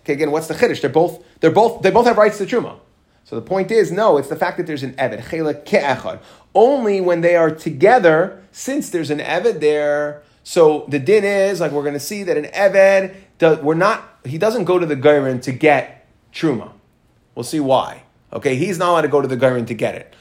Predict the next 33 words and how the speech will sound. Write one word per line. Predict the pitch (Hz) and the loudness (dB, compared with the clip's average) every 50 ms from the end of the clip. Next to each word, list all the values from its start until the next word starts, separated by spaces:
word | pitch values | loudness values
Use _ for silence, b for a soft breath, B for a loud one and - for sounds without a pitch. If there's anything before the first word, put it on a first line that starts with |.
| b b b | b b b
So | - - 151 135 | -2 0 0 0
Chelek | - - 190 196 202 - - | 0 0 0 0 0 0 0
Ke'echad, | - - - 214 240 - 180 165 | 0 0 0 0 0 2 0 0
when | 165 185 202 | 2 0 0
they | 196 | 0
go | 175 180 196 190 | 0 2 0 0
together, | 190 190 240 220 180 147 | 2 2 2 2 2 0
since | - 226 254 247 - - - _ _ _ _ - | -2 -4 -4 -4 -6 -10 -16 _ _ _ _ -6
between | 156 156 - 202 190 | -4 -4 -4 -4 -6
the | 170 156 | -6 -6
two | - - 247 233 | -4 2 4 4
of | 208 | 4
them, | 185 175 160 143 127 B B B | 4 2 0 -2 -4 B B B
there's | - 147 127 139 | -8 -6 -6 -6
a | 131 | -2
Kayin | - 196 202 180 151 139 135 147 151 - _ _ | 0 2 2 2 2 -2 -4 -8 -12 -16 _ _
and | 156 156 165 | -4 -4 -4
an | 175 208 | -2 -2
Eved | 254 262 226 202 185 | -2 0 0 0 0
here, | 160 170 175 170 165 165 165 - - | 0 0 2 2 2 0 -2 -6 -12
so | - 220 | -12 -10
since | 202 - 220 208 170 | -6 -4 -4 -4 -4
the | 165 165 143 | -4 -2 -2
Eved's | 180 190 185 175 170 | 0 0 0 -2 -2
not | 170 165 | -2 -2
allowed | 165 160 | -2 -2
to | 156 | -2
go | 151 175 170 151 | -2 -2 -2 -2
and | 135 131 | -4 -6
the | 127 | -6
Kayin | - - 196 185 165 151 151 151 143 b b b b b _ | -4 -2 -2 0 -2 -2 -4 -6 -10 b b b b b _
can | - 240 269 262 233 185 | 0 2 2 2 2 2
go, | 175 165 165 170 165 | 2 2 2 2 0